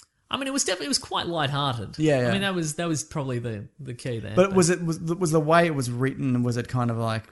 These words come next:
Speaker 2: "This is too simple for adults"? Was it that kind of
Speaker 1: Look, I'd have to go back and reread it
Speaker 2: Sure.
Speaker 1: to tell you that.
Speaker 2: Yeah, yeah.
Speaker 1: 'Cause again, uh, it's, it's one of those things where your br-, your brain fills in the blanks. And I'm
Speaker 2: Right.
Speaker 1: sure I thought it was amazing writing at the
Speaker 2: Yeah.
Speaker 1: time, but I bet.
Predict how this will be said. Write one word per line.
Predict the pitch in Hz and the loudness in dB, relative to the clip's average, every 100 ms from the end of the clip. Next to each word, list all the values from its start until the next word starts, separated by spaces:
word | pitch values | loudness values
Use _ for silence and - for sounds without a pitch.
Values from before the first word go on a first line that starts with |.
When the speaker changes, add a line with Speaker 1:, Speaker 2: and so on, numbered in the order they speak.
| 95 - - | -18 -20 -12
Speaker 2:
"This | 139 120 | -6 -4
is | 117 | -4
too | - 127 117 113 110 - | -2 -2 -2 -2 -6 -6
simple | - 120 113 120 | -4 -2 -4 -6
for | 113 117 | -4 -4
adults"? | 117 113 156 - - - - 269 135 | 0 0 -2 -4 -2 -2 -4 -10 -12
Was | 120 | -8
it | |
that | 123 117 | -6 -4
kind | 127 120 | -2 -2
of | 117 117 - - - - | -4 -8 -16 -20 -8 -6
Speaker 1:
Look, | 165 180 | -2 -2
I'd | 160 | 0
have | 160 170 | -2 -4
to | |
go | 139 131 | -2 -2
back | 123 120 | -2 -4
and | 131 120 | -4 -4
reread | 117 120 127 | -4 -4 -4
it | 151 | -6
Speaker 2:
Sure. | - 139 120 | -2 2 2
Speaker 1:
to | |
tell | 110 131 | 2 0
you | 135 | 0
that. | 131 127 165 - | 0 -2 -4 -4
Speaker 2:
Yeah, | 127 113 | 0 0
yeah. | 110 110 | 0 0
Speaker 1:
'Cause | 180 | 2
again, | 175 190 175 156 | 2 2 2 0
uh, | 143 156 147 - | -2 -2 -4 -14
it's, | - - 165 156 - | -16 -10 -8 -8 -8
it's | 180 - | -6 -4
one | 202 185 | 0 2
of | |
those | 143 131 | 2 0
things | 135 123 | -2 -2
where | 123 | 0
your | 123 | 0
br-, | 120 - | -2 -4
your | 135 | -4
brain | 135 127 123 | -2 -2 -2
fills | 139 110 | -4 -4
in | 117 | -6
the | |
blanks. | 113 107 107 - - | -6 -6 -6 -8 -6
And | 143 | 2
I'm | 135 104 | 4 6
Speaker 2:
Right. | 160 | 4
Speaker 1:
sure | 196 165 | 6 6
I | 151 | 4
thought | - 135 | 2 2
it | |
was | 135 | 0
amazing | 135 127 127 123 123 | 0 0 2 0 -2
writing | 120 120 120 113 | 0 0 0 -2
at | |
the | 110 | 2
Speaker 2:
Yeah. | 151 139 131 120 | 6 6 6 2
Speaker 1:
time, | 120 | 0
but | 110 | -4
I | 120 | -4
bet. | 127 117 101 - | -2 -4 -4 -8